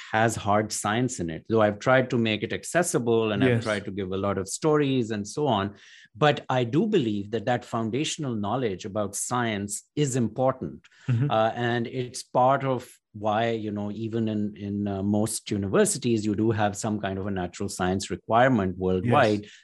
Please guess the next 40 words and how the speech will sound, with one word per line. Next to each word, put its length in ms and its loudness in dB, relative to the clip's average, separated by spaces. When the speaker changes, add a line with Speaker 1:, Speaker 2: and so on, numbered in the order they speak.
Speaker 1:
because 300 -2
that 340 2
provides 460 2
you 80 -2
that 220 -6
knowledge. 280 -6
But 200 4
then 180 8
my, 220 8
I 160 6
took 260 0
a, 320 2
a 100 -4
different 460 0
journey 320 2
for 160 -6
the 140 -2
rest 280 -4
of 100 -4
my 220 -2
career. 320 -2
You 100 -2
know, 160 -2
I, 140 -2
I 80 2
did 180 2
a 40 2
master's, 640 0
which 180 -6
was 180 -4
very 280 0
interdisciplinary 920 -2
in, 280 0
in 140 -2
environmental 580 0
law 200 0
and 200 -2
policy, 520 -2
environmental 520 -2
studies. 560 0